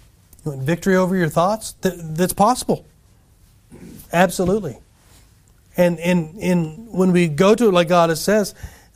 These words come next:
those thoughts cannot stand up against the power of God. They can't do it. They have to go.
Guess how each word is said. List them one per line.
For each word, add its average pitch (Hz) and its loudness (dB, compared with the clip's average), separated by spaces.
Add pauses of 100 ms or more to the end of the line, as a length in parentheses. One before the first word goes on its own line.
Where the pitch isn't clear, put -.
(140)
those 185 0
thoughts 202 0
cannot 170 0
stand 180 0
up 175 0
against 165 -2
the 165 -4
power 185 -2
of 175 -4
God. 202 -2
They 139 -14
can't 165 -8
do 208 -8
it. - -12 (300)
They 160 2
have 170 -2
to 185 -12
go. 196 -12